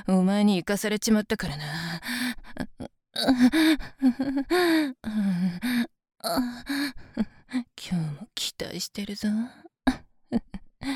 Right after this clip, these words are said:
私だってエロいこと嫌いじゃねえ。おちんちんはいいもん持ってるし、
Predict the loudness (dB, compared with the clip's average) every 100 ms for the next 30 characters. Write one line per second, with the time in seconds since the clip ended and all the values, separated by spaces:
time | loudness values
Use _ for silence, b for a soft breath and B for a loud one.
0 | -6 B B B -6 B B 0 -2 0
1 | 0 0 -6 -8 -6 -8 -10 -14 -10 -10
2 | -10 -12 -12 -10 -10 -10 -4 -2 -2 -8
3 | -8 -4 -2 -4 -8 -10 -2 0 2 -2
4 | -6 0 -2 0 0 0 4 4 2 0
5 | -2 0 0 -2 -6 -2 -2 0 -2 -2
6 | -4 0 2 2 0 -18 _ -6 0 0
7 | 0 2 2 2 2 4 2 0 -6 -10
8 | _ _ _ -8 0 2 6 6 6 6
9 | 4 0 -2 0 0 0 -4 -4 -8 _
10 | _ _ _ -8 -2 0 0 -2 -2 -2
11 | -2 -4 0 0 0 -4 0 -2 -2 B
12 | -8 -4 0 2 0 B -2 0 -2 -2
13 | -2 -4 0 0 0 0 2 6 6 6
14 | 4 0 -8 -10 -8 -8 -8